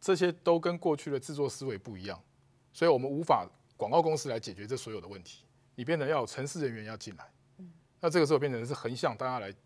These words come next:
Speaker 1: 一起解决内容的问题。那再来是平台，过去我们的平台比较简单，
Speaker 2: 嗯。
Speaker 1: 有线电视台、报纸、杂志、
Speaker 2: 嗯。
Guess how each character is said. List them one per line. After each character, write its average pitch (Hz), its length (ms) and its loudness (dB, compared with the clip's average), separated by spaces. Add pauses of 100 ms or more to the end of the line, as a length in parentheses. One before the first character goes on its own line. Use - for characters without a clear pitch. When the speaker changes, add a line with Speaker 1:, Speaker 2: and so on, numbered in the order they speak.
(140)
Speaker 1:
一 165 100 -8
起 - 160 -8
解 113 160 -10
决 95 220 -14
内 135 180 -2
容 95 120 -6
的 92 80 -14
问 101 160 -12
题。 - 160 -20 (500)
那 165 100 0
再 180 120 6
来 151 80 6
是 147 120 -4
平 104 240 -12
台， 92 240 -14 (340)
过 190 140 6
去 185 140 2
我 131 100 6
们 107 160 -6
的 113 80 -8
平 120 160 -14
台 107 100 -6
比 107 80 -16
较 135 100 -4
简 113 280 -10
单， 113 220 -12 (160)
Speaker 2:
嗯。 185 80 -12
Speaker 1:
有 113 100 -6
线 160 160 -6
电 147 140 -4
视 135 100 -8
台、 104 300 -10 (580)
报 135 200 2
纸、 98 240 -16 (140)
杂 110 220 -4
志、 131 180 -8
Speaker 2:
嗯。 98 100 -10